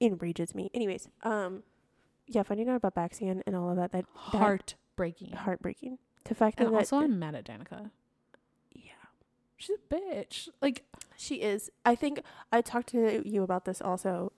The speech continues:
Speaker 1: and I read a, uh, review that made a good point. I was like, I think S J M, like, of course,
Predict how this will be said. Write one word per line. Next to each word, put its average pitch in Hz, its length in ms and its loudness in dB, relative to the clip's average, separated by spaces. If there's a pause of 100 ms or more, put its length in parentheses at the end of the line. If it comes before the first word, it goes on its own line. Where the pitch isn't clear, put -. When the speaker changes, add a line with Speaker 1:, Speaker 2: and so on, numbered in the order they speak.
Speaker 1:
and 202 140 2
I 196 100 4
read 190 380 2
a, 185 200 0
uh, 190 260 -2 (400)
review 196 560 6 (320)
that 214 200 6
made 247 160 8
a 311 60 6
good 262 160 4
point. 196 360 -2
I - 380 -20
was 220 100 0
like, 202 200 2
I 220 60 0
think 254 400 -2 (560)
S 240 160 6
J 233 200 4
M, 208 320 4
like, 202 280 2
of 220 160 0
course, 214 480 0